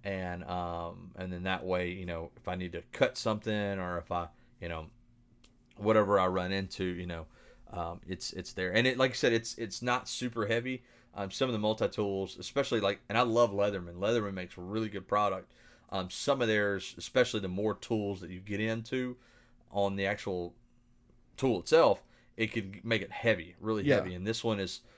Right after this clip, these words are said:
Speaker 1: sort of a slimmer, um, not as heavy, uh, design. So that's kinda why I like it. So,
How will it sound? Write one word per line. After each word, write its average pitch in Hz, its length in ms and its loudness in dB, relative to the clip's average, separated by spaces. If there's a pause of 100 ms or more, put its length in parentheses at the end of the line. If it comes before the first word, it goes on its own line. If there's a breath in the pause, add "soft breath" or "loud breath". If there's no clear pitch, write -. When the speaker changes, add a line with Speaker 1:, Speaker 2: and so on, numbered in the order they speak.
(100)
Speaker 1:
sort 110 340 0
of 92 60 -4
a 87 80 0
slimmer, 104 680 0
um, 90 480 -4
not 104 240 -2
as 95 160 -6
heavy, 98 440 -2 (380)
uh, 92 160 -4
design. 90 560 -4
So 92 100 -4
that's 92 180 -4
kinda 92 260 -4
why 85 200 -2
I 87 40 -4
like 87 320 -6
it. - 140 -12
So, 95 240 -12